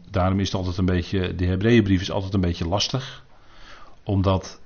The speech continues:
eh, er een heel aantal zijn die zeggen, "Ja, maar de Hebreeënbrief is helemaal niet voor ons." Dat ben ik eigenlijk helemaal niet, dat ben ik niet helemaal mee eens, moet ik zeggen. Alleen je moet hem goed verstaan tegen de achtergrond waarmee die geschreven is.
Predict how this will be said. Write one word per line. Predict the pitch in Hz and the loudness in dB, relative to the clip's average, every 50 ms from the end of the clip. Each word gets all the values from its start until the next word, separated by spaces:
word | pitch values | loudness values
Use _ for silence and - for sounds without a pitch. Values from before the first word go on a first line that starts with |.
| - - | -18 -12
eh, | - 95 90 90 90 - - | -8 -6 -6 -6 -6 -6 -6
er | 104 95 95 95 - - | -4 -4 -4 -4 -4 -2
een | 101 92 | 0 2
heel | 95 107 117 - - | 2 2 2 2 2
aantal | 101 101 95 101 92 | 0 0 2 0 2
zijn | 90 104 92 92 | 2 2 2 2
die | 92 87 | 0 0
zeggen, | 95 101 90 85 87 | 0 -2 -2 -2 -2
"Ja, | 92 104 113 110 110 | -2 0 0 2 2
maar | 107 95 | 2 2
de | 92 | 4
Hebreeënbrief | 110 110 98 104 110 110 107 104 107 104 101 | 2 2 4 4 4 4 4 6 4 4 4
is | 104 95 90 | 4 2 2
helemaal | 82 127 151 139 117 117 123 123 120 | 4 6 6 6 6 6 6 8 8
niet | 123 123 123 - | 8 6 6 4
voor | - 123 117 | 2 4 4
ons." | 117 120 139 156 151 - - - - - - | 4 4 2 2 0 -2 -6 -8 -12 -12 -10
Dat | 101 110 107 | -8 -6 -6
ben | 98 - | -6 -6
ik | - - | -6 -6
eigenlijk | - 117 107 - - 131 127 | -4 -4 -4 -4 -4 -4 -2
helemaal | 110 101 98 95 | 0 0 0 0
niet, | 90 - - | -2 -4 -8
dat | - 98 98 101 101 98 | -10 -6 -4 -4 -2 0
ben | 98 113 113 | 2 2 2
ik | 104 92 | 2 2
niet | 117 127 127 107 | 2 0 0 0
helemaal | 104 104 101 92 | -2 0 0 0
mee | 90 87 85 87 | 0 0 -2 -2
eens, | 85 90 117 135 135 - - - - - | -4 -4 -4 -4 -4 -6 -8 -10 -14 -10
moet | - 107 101 | -8 -8 -8
ik | 110 - | -6 -6
zeggen. | - 120 110 104 113 139 160 - - - - - - - - - - - - - - - - | -4 -2 -2 -2 -4 -8 -10 -12 -18 -20 -20 -18 -18 -18 -16 -16 -16 -16 -16 -18 -18 -12 -4
Alleen | - 101 104 104 | 0 4 6 8
je | 107 104 | 8 8
moet | 104 110 107 - | 8 6 6 6
hem | 101 92 | 4 2
goed | - - 170 165 - | 4 4 4 4 4
verstaan | - - - - - - 135 135 147 165 180 185 | 2 2 0 0 2 4 6 6 6 6 4 2
tegen | 180 139 113 110 104 | 2 0 0 2 0
de | 92 - | -2 -2
achtergrond | - 131 - - - 131 123 135 139 143 139 - | -4 -6 -4 0 0 2 4 4 2 2 2 2
waarmee | 127 123 127 127 123 | 2 2 2 2 2
die | 117 110 | 2 0
geschreven | 104 110 - - 135 123 98 85 87 90 | 0 0 2 4 4 4 4 2 2 0
is. | 101 151 175 - - - | -2 -2 -4 -8 -10 -12